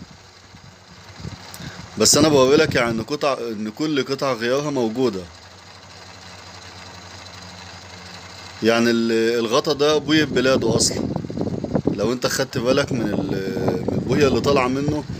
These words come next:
يا دوبك حتة صغيرة في النص ما تذكرش، لكن مش مدهون يعني ولا حاجة، ولا المكنة مرشوشة، وضع بلادها اهيت، بوية بلادها، ما، ما فيش حاجة ملعوب فيها، مع ان انا راجل بتاع بوية كان ممكن ادهن واعمل الكلام ده،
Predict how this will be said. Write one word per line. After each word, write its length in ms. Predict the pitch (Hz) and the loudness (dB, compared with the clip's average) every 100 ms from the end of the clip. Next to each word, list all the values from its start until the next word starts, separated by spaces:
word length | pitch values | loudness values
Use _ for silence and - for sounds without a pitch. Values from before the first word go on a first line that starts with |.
| - - - | -10 -10 -4
يا 80 | 107 | 0
دوبك 260 | 120 139 - | 4 4 2
حتة 240 | 151 147 | -2 0
صغيرة 320 | 117 110 135 | 0 2 2
في 120 | 131 120 | 0 -2
النص 280 | 120 123 | 0 0
ما 120 | 123 107 | 0 0
تذكرش، 560 | - - 107 - - - - - - - - - - - - - | -2 -2 -4 -2 -4 -6 -20 -20 -20 -20 -20 -20 -20 -20 -20 -8
لكن 240 | 107 110 113 | -6 0 2
مش 180 | 110 117 | 4 2
مدهون 420 | 110 120 147 135 | 0 2 2 4
يعني 240 | 131 131 | 4 4
ولا 180 | 113 107 | 2 0
حاجة، 300 | 120 131 131 | 0 0 2
ولا 160 | 127 117 | 2 2
المكنة 400 | 113 123 131 117 | 0 -4 -4 -4
مرشوشة، 460 | 104 - 127 - | -2 -2 0 0
وضع 280 | 120 120 104 | 2 2 0
بلادها 480 | 101 120 123 107 110 | 0 -2 0 -2 -2
اهيت، 300 | 127 139 143 117 - - - - - | 0 2 0 -4 -14 -12 -10 -10 -6
بوية 300 | - 135 135 | 2 6 6
بلادها، 460 | 117 117 131 143 139 | 6 4 4 4 2
ما، 260 | 123 117 | 2 4
ما 140 | 113 113 | 2 2
فيش 220 | - - | 0 -2
حاجة 220 | 143 135 | -2 -4
ملعوب 300 | 123 113 123 | -2 -2 -2
فيها، 260 | - 139 117 | -2 -4 -2
مع 200 | 110 123 | -2 -2
ان 100 | 135 | -2
انا 100 | 123 | 0
راجل 240 | 131 127 | 0 0
بتاع 280 | 113 131 123 | -2 0 0
بوية 320 | 127 135 113 | 0 -2 -2
كان 180 | 104 104 | -2 -4
ممكن 320 | 117 127 123 | -4 -4 -2
ادهن 260 | 127 123 113 | -2 -2 -2
واعمل 320 | 120 123 113 | -2 0 -2
الكلام 380 | - 113 123 | -2 -2 0
ده، 140 | 131 | 2